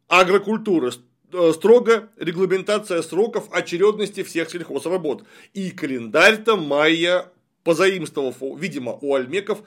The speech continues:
развили до высочайшего уровня. Они знали, что год делится на триста шестьдесят пять, э, дней, и, в общем, очень мало отличались в этом отношении от европейских астрономов, куда более позднего времени, при том, что ни телескопов, ничего подобного у них не было.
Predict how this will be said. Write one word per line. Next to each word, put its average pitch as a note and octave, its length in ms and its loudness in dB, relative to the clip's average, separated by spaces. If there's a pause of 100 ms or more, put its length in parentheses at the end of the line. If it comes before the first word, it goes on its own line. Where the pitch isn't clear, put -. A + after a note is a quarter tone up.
(220)
развили D#3+ 580 -2
до F#3 180 2
высочайшего D#3 640 -4
уровня. G#2 440 -8 (300)
Они C#3+ 220 -8
знали, C#3 480 -2 (340)
что D3 200 -8
год E3+ 220 4
делится D3 360 -4
на C3+ 80 -2
триста C#3 320 -8
шестьдесят - 320 -4
пять, C#3 340 0 (300)
э, G#2+ 260 -4
дней, G#3+ 720 -4 (160)
и, C#3+ 140 -8
в F3 60 0
общем, F#3 280 0
очень E3+ 240 -2
мало F3+ 260 0
отличались D#3 480 -8
в D3+ 80 -8
этом C3+ 220 -8
отношении D3 560 -8
от D3 200 -6
европейских C#3 580 -6
астрономов, D3 500 -4
куда F3+ 320 4
более F3+ 320 2
позднего D#3+ 440 -2
времени, A2 440 -6
при C3 180 -8
том, D#3+ 180 -2
что - 120 -6
ни G3+ 360 -4 (220)
телескопов, F#3+ 560 -4
ничего E3 260 -6
подобного D#3+ 440 -4
у D3 80 -4
них D3+ 200 -12
не D3 140 -6
было. F#2 280 -10